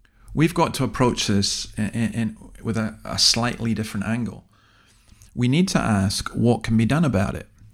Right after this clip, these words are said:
We need to ask, this creation is groaning.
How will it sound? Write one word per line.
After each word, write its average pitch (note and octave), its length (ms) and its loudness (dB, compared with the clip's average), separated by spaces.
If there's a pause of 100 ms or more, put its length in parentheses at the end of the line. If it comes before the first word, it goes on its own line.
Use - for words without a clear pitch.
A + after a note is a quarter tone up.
We A2+ 120 -2
need C3 200 2
to - 140 -2
ask, - 520 0 (1800)
this C3+ 280 6
creation C3 640 2
is G#2+ 180 4
groaning. C3+ 640 0